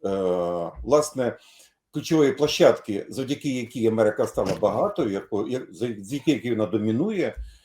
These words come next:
за який, за який, завдяки чому вона фактично контролює фінансову, е, систему світу, е, через, е, Бреттон-Вудські угоди, наступні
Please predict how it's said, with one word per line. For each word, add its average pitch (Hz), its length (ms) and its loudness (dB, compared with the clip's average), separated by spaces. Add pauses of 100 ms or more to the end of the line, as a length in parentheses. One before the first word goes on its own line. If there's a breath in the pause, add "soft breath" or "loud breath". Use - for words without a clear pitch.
(220 soft breath)
за 113 200 -8
який, 131 580 -4
за 107 120 -4
який, 131 560 -4
завдяки 113 440 -2
чому - 360 2
вона 101 520 0 (420 loud breath)
фактично 120 400 -4
контролює 123 560 2
фінансову, 107 1080 2 (240)
е, 85 40 -4
систему 101 380 -2
світу, 180 480 -2 (520 soft breath)
е, 101 240 2
через, 113 520 0
е, 107 40 0 (500)
Бреттон-Вудські 113 800 2
угоди, 101 540 4
наступні 98 720 -6